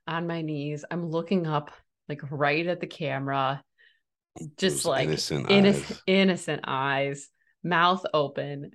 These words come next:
Speaker 1: piss stream going straight into my mouth, not missing at all. Um, and you can see, like, half of his dick in it, in the bottom of the screen. And it's just, like,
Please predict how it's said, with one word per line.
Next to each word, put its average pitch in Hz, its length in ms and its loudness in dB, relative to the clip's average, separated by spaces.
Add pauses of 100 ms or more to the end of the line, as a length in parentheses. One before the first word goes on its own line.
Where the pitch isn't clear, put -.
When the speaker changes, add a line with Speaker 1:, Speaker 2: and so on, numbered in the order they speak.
(100)
Speaker 1:
piss - 360 -2
stream 170 460 -2
going 156 380 0
straight 180 840 -2
into 180 280 -2
my 170 180 0
mouth, 135 420 -4
not 170 300 0
missing 170 400 -6
at 156 200 -2
all. 139 460 0 (540)
Um, 156 680 0 (280)
and 180 180 2
you 170 80 -2
can 190 140 2
see, 165 280 -2
like, 147 260 0
half 151 340 -2
of 147 120 -8
his 135 220 -6
dick - 400 -8
in 147 160 -2
it, 143 240 -12
in 160 120 -4
the 156 80 -6
bottom 135 340 -2
of - 60 -10
the 151 60 -10
screen. 139 500 -10
And 143 120 -6
it's 147 200 -6
just, 156 340 -10
like, 143 240 -4